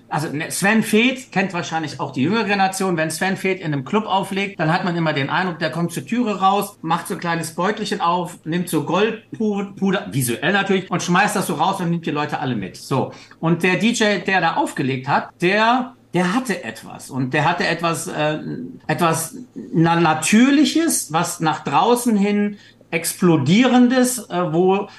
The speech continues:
wo man gesehen hat, der ist hundert Prozent in dem, was er da macht. Und wie gesagt, das war der zwanzig Uhr oder der achtzehn Uhr Opening Slot, so, wo er vor fünf Gästen oder dann vielleicht vor fünfzehn gespielt hat.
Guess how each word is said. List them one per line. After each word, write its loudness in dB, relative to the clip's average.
wo 0
man 2
gesehen -2
hat, -2
der -2
ist -10
hundert 4
Prozent -4
in 0
dem, 4
was 0
er 2
da 4
macht. 0
Und -2
wie -2
gesagt, -2
das -6
war -2
der -2
zwanzig -4
Uhr -2
oder -4
der 0
achtzehn -2
Uhr 2
Opening 0
Slot, -2
so, 0
wo 0
er -4
vor -6
fünf -4
Gästen -4
oder -2
dann -6
vielleicht -6
vor 0
fünfzehn 2
gespielt 0
hat. 0